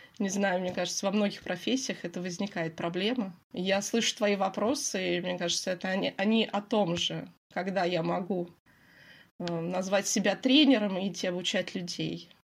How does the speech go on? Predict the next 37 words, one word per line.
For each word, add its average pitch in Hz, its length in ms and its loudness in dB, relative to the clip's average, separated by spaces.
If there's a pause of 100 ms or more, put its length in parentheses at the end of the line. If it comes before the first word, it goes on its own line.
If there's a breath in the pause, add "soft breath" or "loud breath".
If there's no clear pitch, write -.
(120)
Где, 175 680 -2
где 214 260 2
начало 190 540 2
этого, 170 380 -4
где 180 240 -2
эта 175 140 -4
точка, 302 380 0
в - 80 -14
ко-, - 220 -10
в - 140 -16
которой 226 260 -2
я 208 80 2
могу 196 200 -2
сказать, 185 320 -4
что - 180 -2
да, 277 320 0 (540 loud breath)
я 208 180 2
теперь 220 260 0
могу 190 340 0
это 170 180 -2
делать. 175 540 -6 (340)
А, 208 280 6
вот 220 160 -2
вчера 302 340 6
на 208 120 4
группе, 226 580 2
э, 175 720 -6
я 190 160 -2
веду 185 460 -4
очередной 202 480 -2
тренинг, 254 500 2
вчера 214 380 0
одна 196 500 0
участница 208 540 -2
на 196 80 0
группе 208 280 -2
сказала: 196 600 0